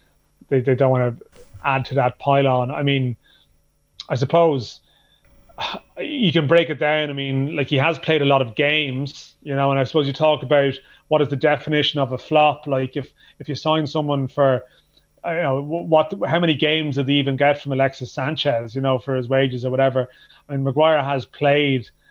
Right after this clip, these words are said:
a large number of fixtures. He was involved in a team, um, you know, that, that did finish runners-up.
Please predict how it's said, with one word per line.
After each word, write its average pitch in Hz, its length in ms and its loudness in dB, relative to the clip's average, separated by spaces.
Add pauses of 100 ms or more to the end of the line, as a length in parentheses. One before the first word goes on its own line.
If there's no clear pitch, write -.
(100)
a 143 80 -4
large 135 340 0
number 131 240 0
of 120 100 -2
fixtures. 139 540 -2
He 139 100 -6
was 139 320 4
involved 135 500 2
in 131 100 -4
a 127 40 -6
team, 135 480 -4 (920)
um, 139 520 0
you 202 60 -6
know, 139 140 2
that, 135 180 0
that 135 140 0
did 151 200 2
finish 143 360 -2
runners-up. 139 600 0